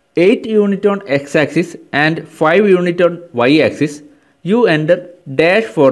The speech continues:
the second point. Option A, eight, five. Option B, five, eight. Option C, zero, eight. Option D, five, zero.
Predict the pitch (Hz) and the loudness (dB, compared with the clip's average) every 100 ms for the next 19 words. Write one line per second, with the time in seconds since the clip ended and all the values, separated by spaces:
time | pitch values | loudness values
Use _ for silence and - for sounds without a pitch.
0 | 135 202 - - - 139 139 139 127 92 | 2 -4 -10 -20 -4 -2 -2 -4 -4 -6
1 | 85 - _ _ _ _ _ _ _ _ | -8 -16 _ _ _ _ _ _ _ _
2 | _ _ _ 147 175 233 202 247 - - | _ _ _ 0 0 2 0 -2 -6 -20
3 | _ - 175 240 - 226 208 202 - 113 | _ 0 2 2 0 0 2 -2 0 -2
4 | 151 - _ _ 151 151 208 185 226 - | -2 -10 _ _ -2 0 0 0 -2 -6
5 | - _ - 160 202 226 214 190 190 - | -20 _ -4 0 0 0 0 0 -2 0
6 | 131 143 156 - - _ - 143 143 190 | 2 2 0 -8 -20 _ -2 -2 0 -2
7 | - 202 - - _ _ - 190 208 240 | -2 -6 -8 -20 _ _ -2 2 4 4
8 | 226 196 185 - _ - 131 165 - - | 2 0 -2 -6 _ 0 2 0 -6 -20
9 | _ _ 139 156 - 196 170 277 - - | _ _ -2 -2 0 0 0 -4 -8 -20
10 | _ - 160 208 214 143 160 208 - - | _ -2 0 0 0 -2 -2 -8 -18 -6
11 | 185 156 | 0 2